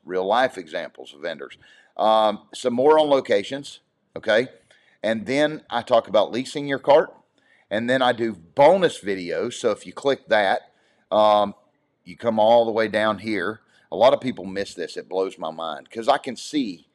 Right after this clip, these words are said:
you know, when they call me, I can go in there and see where they looked. And they'll call me and go, "What do I do about this?" or "What do I do about that?" And go, "Did you hit the bonus videos?" Um, and they go, "What?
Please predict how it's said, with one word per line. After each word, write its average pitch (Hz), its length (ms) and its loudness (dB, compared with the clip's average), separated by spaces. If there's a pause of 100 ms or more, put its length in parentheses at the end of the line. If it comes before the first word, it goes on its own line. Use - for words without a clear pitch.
(320)
you 113 120 -6
know, 98 260 -2 (300)
when 107 160 -4
they 101 80 -6
call 135 260 4
me, 143 240 -4 (260)
I 113 80 0
can 117 200 -6
go 117 200 2
in 123 120 -2
there 107 140 -2
and 92 100 -10
see 127 320 -6
where 110 280 -2
they 95 220 -2
looked. 90 460 -8 (420)
And 101 340 -4 (240)
they'll 107 300 0
call 131 240 4
me 127 140 0
and 104 100 -6
go, 98 100 -2
"What 113 120 0
do 127 100 6
I 123 60 8
do 117 140 -2
about 107 200 2
this?" 107 240 -4
or 98 60 -14
"What 104 140 -4
do 104 120 -2
I 101 60 -6
do 101 100 -2
about 92 240 -2
that?" 107 120 -2
And 87 100 -12
go, 87 100 -14
"Did 90 220 -20
you 101 60 -18
hit 117 100 -12
the 104 80 -20
bonus 143 280 0
videos?" 170 460 0 (480)
Um, 117 380 4 (160)
and 113 160 -4
they 113 40 2
go, 107 140 -2
"What? 139 340 2